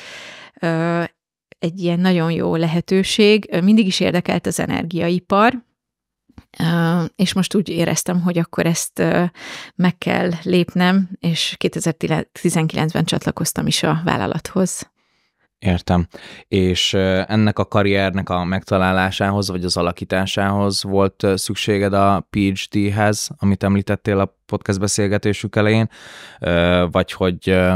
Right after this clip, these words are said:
Speaker 2: hogy ez, mi volt ezzel tulajdonképpen a célod?
Speaker 1: Ö, igen, tehát azért az energia egy nagyon komplex iparág, és, ö, itt szerintem nagyon fontos, hogy nem csak, ö, ugye szimplán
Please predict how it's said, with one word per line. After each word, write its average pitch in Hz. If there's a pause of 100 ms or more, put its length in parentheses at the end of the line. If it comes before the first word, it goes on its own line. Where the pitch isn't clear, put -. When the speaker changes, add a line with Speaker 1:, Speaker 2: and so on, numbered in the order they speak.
(140)
Speaker 2:
hogy 82
ez, 92 (100)
mi 101
volt 92
ezzel 92
tulajdonképpen 90
a 90
célod? 82 (640)
Speaker 1:
Ö, 214
igen, 190
tehát 202
azért 202
az 202
energia 196
egy 180
nagyon 196
komplex -
iparág, 170 (140)
és, 175
ö, 180 (680)
itt -
szerintem 196
nagyon 208
fontos, 175
hogy 180
nem 190
csak, 175
ö, 156 (440)
ugye 165 (1300)
szimplán 175